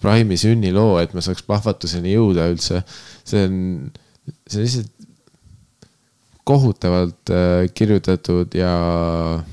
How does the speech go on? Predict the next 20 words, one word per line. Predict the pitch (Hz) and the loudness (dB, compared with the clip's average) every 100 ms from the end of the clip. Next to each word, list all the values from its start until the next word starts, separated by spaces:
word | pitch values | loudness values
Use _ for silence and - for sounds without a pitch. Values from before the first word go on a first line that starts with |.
| - - - _ _ _ _ _ _ - - - _ _ _ _ - | -18 -20 -20 _ _ _ _ _ _ -20 -20 -20 _ _ _ _ 2
kuidas, | 139 143 131 - - - _ _ _ _ | 2 2 -2 -2 -4 -8 _ _ _ _
kuidas | - 156 147 | 0 2 2
selline | - 143 117 | 4 4 4
asi | 101 101 | 4 2
mingi | 85 87 87 | 0 -2 0
naistekas | 90 110 - 82 - - | 2 2 0 -4 -8 -6
punkt | 101 92 98 | -6 -4 0
E | 90 87 | 2 2
S | - 85 | -2 -6
üldse | 80 92 | -6 -4
saab? | 92 82 - - - - | -2 -2 -4 -20 -20 -14
See | - 113 | -4 0
on | |
kirjutatud | 123 147 147 110 - 98 | 2 2 2 0 -4 -4
mingi | 104 101 98 95 92 92 - - - _ _ _ - - - - - | -2 2 2 4 2 0 -2 -14 -20 _ _ _ -20 -20 -18 -18 -16
suvalise | 165 117 - 143 151 107 95 90 95 90 85 80 64 - _ _ _ _ _ _ _ _ | -8 -4 0 2 4 2 2 2 0 0 0 -2 -4 -12 _ _ _ _ _ _ _ _
maakohas | 90 107 117 107 95 87 87 90 | -4 0 2 2 0 0 0 0
elava | 98 92 87 | 0 2 0
jörmi | 92 101 113 104 92 | 2 4 4 2 0
poolt | 85 87 82 82 - | 2 0 0 -4 -14